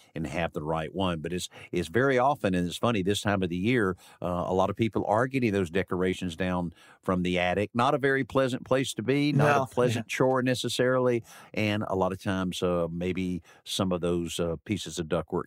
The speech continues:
Speaker 1: get crimped a little bit.
Speaker 2: Yeah, get crimped or get knocked hard enough that they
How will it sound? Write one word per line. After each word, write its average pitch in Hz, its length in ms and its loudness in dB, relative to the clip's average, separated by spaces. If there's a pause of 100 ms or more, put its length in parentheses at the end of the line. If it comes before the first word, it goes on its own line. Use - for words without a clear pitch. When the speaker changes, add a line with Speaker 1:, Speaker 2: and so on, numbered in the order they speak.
Speaker 1:
get 87 200 -10
crimped - 400 -6
a - 40 -4
little 76 240 -8
bit. 135 200 -12 (260)
Speaker 2:
Yeah, 247 140 4
get 165 220 2
crimped 160 340 2
or 156 60 4
get 135 240 2 (120)
knocked 131 420 2
hard 127 180 2
enough 127 400 2
that 123 280 -2
they 113 320 2